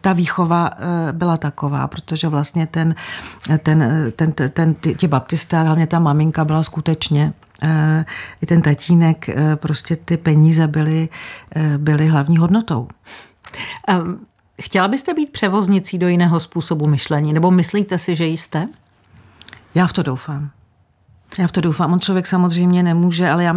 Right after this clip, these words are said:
Speaker 1: já mám pocit, že, eh, proto já vůbec nemám strach o literaturu. Myslím skutečnou literaturu, když tady furt se diskutuje umělá inteligence a tak dále. Eh,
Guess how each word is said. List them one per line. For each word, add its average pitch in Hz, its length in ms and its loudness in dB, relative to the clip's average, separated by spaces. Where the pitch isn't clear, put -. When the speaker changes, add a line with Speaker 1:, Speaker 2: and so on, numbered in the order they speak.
Speaker 1:
já 175 80 -2
mám 180 180 2
pocit, 170 300 -8
že, 175 240 -2
eh, 156 420 -2
proto 170 240 -2
já 180 100 2
vůbec 170 280 -2
nemám 165 280 0
strach 175 260 -6
o 156 40 -4
literaturu. 156 520 -4
Myslím 156 200 0
skutečnou - 420 -2
literaturu, 147 640 -4
když 143 140 -6
tady 143 200 -2
furt 147 200 -6
se - 120 -6
diskutuje 143 460 -4
umělá 143 220 0
inteligence 139 540 0
a 139 40 0
tak 143 180 -4
dále. 139 260 0
Eh, 143 340 4